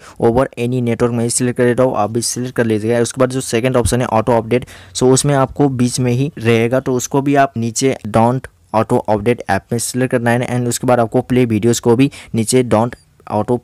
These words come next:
play videos में सिलेक्ट कर लेना है। इतने आप सिलेक्ट करने के बाद आपको बैक आ जाना है, then आपको सेटिंग में आ जाना है, अपने मोबाइल की सेटिंग में एंटर करने के बाद आपको इधर सर्च भी कर सकते हो, but उसके साथ साथ नीचे आपको देखने को मिल जाएगा ऑप्शंस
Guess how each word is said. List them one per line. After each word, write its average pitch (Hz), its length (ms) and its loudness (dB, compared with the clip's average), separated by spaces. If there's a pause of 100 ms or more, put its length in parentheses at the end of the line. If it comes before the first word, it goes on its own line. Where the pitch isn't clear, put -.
play 117 200 2
videos 101 300 -4
में 117 80 -4
सिलेक्ट 101 360 -4
कर 82 60 -8
लेना 80 240 -8
है। 92 140 -4
इतने 143 240 -2
आप 139 140 2
सिलेक्ट 127 360 -2
करने 120 260 0
के 127 60 0
बाद 123 160 2
आपको 113 240 -2
बैक 110 280 0
आ 123 40 0
जाना 120 220 -2
है, 120 100 -4 (380)
then 120 160 2
आपको 123 240 0
सेटिंग 120 380 0
में 135 80 4
आ 131 40 4
जाना 135 160 2
है, 139 60 2
अपने 147 160 0
मोबाइल 135 280 2
की 143 80 -4
सेटिंग 139 340 -6
में 143 160 -2 (840)
एंटर 123 280 2
करने 127 300 2
के 127 60 2
बाद 131 180 4
आपको 120 300 -2
इधर 113 240 0
सर्च 123 380 0
भी 135 80 0
कर 131 140 0
सकते 113 220 -2
हो, 123 80 4
but 123 220 0
उसके 135 200 -2
साथ 127 200 -2
साथ - 260 -2
नीचे 117 300 2
आपको 120 380 2
देखने 110 260 0
को 117 100 0
मिल 123 180 2
जाएगा 123 220 4
ऑप्शंस 131 540 -2